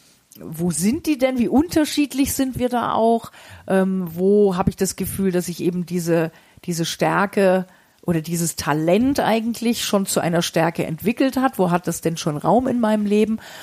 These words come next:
Und somit, äh, findet ein, ein Philosophieren, ein Kennenlernen, sich selbst kennenlernen,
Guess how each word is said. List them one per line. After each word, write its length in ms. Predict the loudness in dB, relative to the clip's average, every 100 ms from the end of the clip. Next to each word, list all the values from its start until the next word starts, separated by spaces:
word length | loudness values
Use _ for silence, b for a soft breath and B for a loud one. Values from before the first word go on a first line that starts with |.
| B B
Und 180 | -2 2
somit, 400 | 4 4 2 0
äh, 140 | 0
findet 380 | 2 0 0 -2 -12 _
ein, 260 | -2 -2 -2
ein 200 | -4 -6
Philosophieren, 680 | -4 -2 -2 -4 0 2 2
ein 160 | -2
Kennenlernen, 600 | -2 0 0 0 0 -2
sich 120 | -4 -2
selbst 280 | -2 -2 -4
kennenlernen, 600 | -2 0 0 2 0